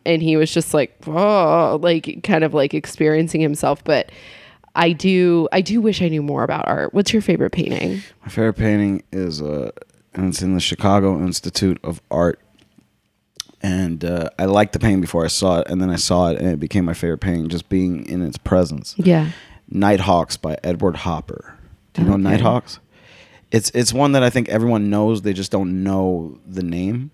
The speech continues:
Speaker 1: Yeah.
Speaker 2: It's, so it's this painting of a diner. Uh, ju-, it's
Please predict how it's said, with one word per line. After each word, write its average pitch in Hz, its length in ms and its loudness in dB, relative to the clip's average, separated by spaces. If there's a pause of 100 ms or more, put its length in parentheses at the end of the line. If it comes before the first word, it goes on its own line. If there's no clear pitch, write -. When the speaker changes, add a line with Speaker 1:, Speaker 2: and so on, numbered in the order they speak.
(120)
Speaker 1:
Yeah. 170 180 2
Speaker 2:
It's, 160 140 0
so 127 240 2
it's 113 140 -2
this 120 160 -4
painting 135 400 2
of 117 80 2
a 104 40 0
diner. 92 800 -4 (400)
Uh, 95 300 0
ju-, 113 260 0
it's 110 380 -2